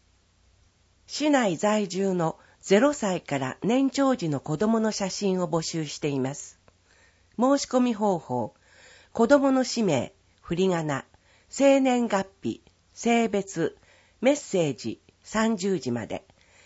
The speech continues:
応募者の氏名、住所、電話番号、メールアドレスを記入の上、メール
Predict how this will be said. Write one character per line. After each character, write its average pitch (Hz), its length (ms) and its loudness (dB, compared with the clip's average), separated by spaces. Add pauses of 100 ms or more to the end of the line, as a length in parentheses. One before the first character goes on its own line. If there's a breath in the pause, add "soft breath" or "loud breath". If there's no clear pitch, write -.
(180 soft breath)
応 269 220 6
募 254 140 -2
者 240 160 0
の 170 120 0
氏 175 180 -6
名、 127 280 -2 (360)
住 220 260 0
所、 - 340 -4 (340)
電 247 220 2
話 233 140 2
番 185 320 2
号、 120 280 -6 (280 soft breath)
メ 269 280 4
ー - 20 -2
ル 247 160 2
ア 247 100 2
ド 190 120 0
レ 156 100 0
ス - 180 -6
を 127 80 -2
記 170 200 -4
入 196 220 2
の 170 300 0
上、 147 240 -2 (340 soft breath)
メ 226 260 4
ー 208 40 0
ル 185 260 2